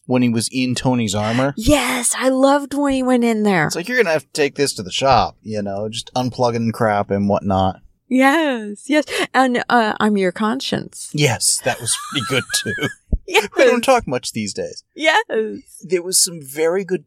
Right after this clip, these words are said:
Speaker 1: dialogue. Uh, Spider-Man, same thing. Um,
Speaker 2: Yeah.
Speaker 1: just, it was, it was entertainingly written. It lightened the mood considerably compared to, again, like, a Batman, Superman kind of a thing.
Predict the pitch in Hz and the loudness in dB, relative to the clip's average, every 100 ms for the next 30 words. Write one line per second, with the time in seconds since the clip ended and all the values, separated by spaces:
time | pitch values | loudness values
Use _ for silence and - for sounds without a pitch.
0 | - 101 120 127 117 95 73 67 76 _ | -6 -4 -2 -4 -4 -6 -6 -10 -14 _
1 | - - - 117 123 92 107 131 - - | -20 -20 -10 -4 -2 -2 -2 0 0 2
2 | 120 123 131 127 120 123 - 123 117 113 | 2 2 0 0 0 0 0 0 -2 -4
3 | - 117 113 117 113 107 - _ - 98 | -4 -2 0 0 -4 -8 -14 _ -10 -8
4 | 98 92 92 - - - - - - - | -6 -6 -8 -8 -8 -4 -2 -2 -6 -8
5 | - 302 302 220 - _ _ 110 127 143 | 0 2 2 0 -10 _ _ -8 -6 -4
6 | 135 - - 120 120 117 - - - - | -2 -2 -2 -2 -2 0 0 0 -2 -6
7 | _ 127 139 143 170 - 139 143 147 151 | _ -2 0 0 -4 -2 -2 -2 -4 0
8 | 139 107 98 71 135 95 - - - - | 0 2 0 0 -2 0 0 0 -4 -6
9 | - - - 110 110 120 147 143 131 113 | -6 -2 0 4 6 6 2 0 0 2
10 | 104 101 101 101 98 - - 98 - 117 | 2 0 0 -2 -6 -4 0 0 0 -4
11 | - 110 - 107 98 90 87 82 95 - | -2 0 2 2 2 -2 -4 -6 -6 -4
12 | 98 98 92 90 90 90 92 90 87 - | 0 2 2 -2 -4 -2 0 -2 -4 -4
13 | 90 85 90 - 95 92 87 95 85 82 | -4 -2 -4 -2 -2 -6 -4 -6 -6 -8
14 | 90 82 | -8 -8